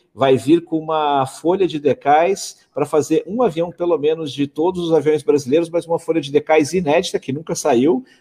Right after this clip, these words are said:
não foi lançada antes, E mais, é, é, bom, eu não vou contar mais não, só vou dizer o seguinte: eu quero agradecer a ajuda de todo mundo. Obrigado pela força, tá ficando bom.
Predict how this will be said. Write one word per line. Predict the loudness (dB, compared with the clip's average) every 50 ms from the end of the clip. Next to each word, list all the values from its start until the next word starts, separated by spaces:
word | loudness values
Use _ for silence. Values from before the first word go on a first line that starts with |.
| _ -6
não | -6 -4 0
foi | 2 2 2
lançada | 2 2 0 2 4 4 6 6 6
antes, | 6 6 4 2 0 -2 -8 -18 _ -20 -20 -20 -20 _ _ 2
E | 4 4 6
mais, | 6 4 4 4 4 2 0 -2 -4 -12 -10 -4 0
é, | 2 4 6 6 6 6 6 6 4 4 4 4 4 4 4 4 4 2 0 -2 -4 -10 _ _ _ _ _ _ _ _ _ -2
é, | 0 0 2 2 0 0 -2 -2 -2 -4 -4 -6 -6 -6 -2
bom, | -2 -2 -2 -4 _
eu | -10 -8
não | -6
vou | -6 -6
contar | -8 -8 -6 -6 -4
mais | -4 -4 -4
não, | -4 -6
só | -6 -4
vou | -4
dizer | -4 -4 -4
o | -6
seguinte: | -6 -6 -6 -6 -8 -10 -14 _ _ _
eu | -6 -4
quero | 0 2 2 4
agradecer | 4 4 4 4 2 0 0 0
a | 0
ajuda | 0 0 -2 -2
de | -2 -4
todo | -4 -4 -4 -4 -4
mundo. | -6 -8 -12
Obrigado | -12 -10 -6 -2 0 0 0 -2 -2
pela | -4 -6 -6
força, | -6 -4 0 0 0 0 0 -2 -2
tá | 0 2 2 2 2
ficando | 0 -6 -4 -4 -2 -2 -2
bom. | -2 0 0 0 0 0 -2